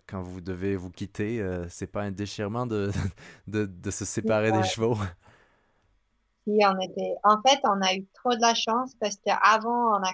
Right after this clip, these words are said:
Speaker 2: commencé le, le voyage à cheval, j'ai, j'ai, on a rencontré une dame dans le nord d'Albanie qui a un petit O N G où elle essaie de protéger, euh, un parc national parce que le gouvernement ne le fait pas.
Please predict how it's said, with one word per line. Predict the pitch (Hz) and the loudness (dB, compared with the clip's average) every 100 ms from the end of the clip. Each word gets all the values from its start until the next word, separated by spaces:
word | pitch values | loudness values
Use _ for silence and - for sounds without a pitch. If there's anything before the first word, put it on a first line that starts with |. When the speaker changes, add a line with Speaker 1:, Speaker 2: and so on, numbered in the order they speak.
| - | -4
Speaker 2:
commencé | 196 196 202 | -8 -6 -4
le, | 190 180 180 180 | 0 0 0 -4
le | 180 | -6
voyage | 185 185 185 185 | -6 0 0 -2
à | 185 | -8
cheval, | - 220 277 277 190 | -2 2 2 0 -2
j'ai, | 190 190 185 190 | -2 -2 -4 -10
j'ai, | 190 185 180 - | -12 -10 -12 -6
on | 190 | 2
a | 196 | 4
rencontré | 208 226 240 233 - 220 | 4 4 0 0 0 -2
une | 190 | 2
dame | 202 269 240 185 - | 4 4 4 -6 -4
dans | 190 | -2
le | 185 190 | -2 -2
nord | 226 226 | -2 0
d'Albanie | 196 196 190 196 294 _ _ _ _ _ | 0 0 -4 -4 -8 _ _ _ _ _
qui | |
a | 190 190 | 2 2
un | 190 | 0
petit | 196 - 233 | -6 -12 -2
O | 214 | 2
N | 196 190 | 2 0
G | 196 226 254 208 | 0 2 2 -2
où | 208 208 | 0 4
elle | 190 185 | 4 2
essaie | 185 190 - 226 | -2 -6 -2 -2
de | 196 | -2
protéger, | 185 - 240 247 233 208 226 233 214 | -4 -2 0 4 4 4 4 6 4
euh, | 185 180 - _ _ - | 2 0 -6 _ _ -2
un | 196 | 2
parc | 196 240 - | 4 2 2
national | 214 214 202 202 269 208 185 | -4 -4 0 2 2 0 -2
parce | 190 190 | -6 -8
que | 190 185 185 | -10 -8 -10
le | 175 180 | -10 -12
gouvernement | 180 196 190 190 196 | -12 -4 0 2 0
ne | 185 | -2
le | 175 - | -6 -10
fait | 175 | 0
pas. | 196 - | 2 2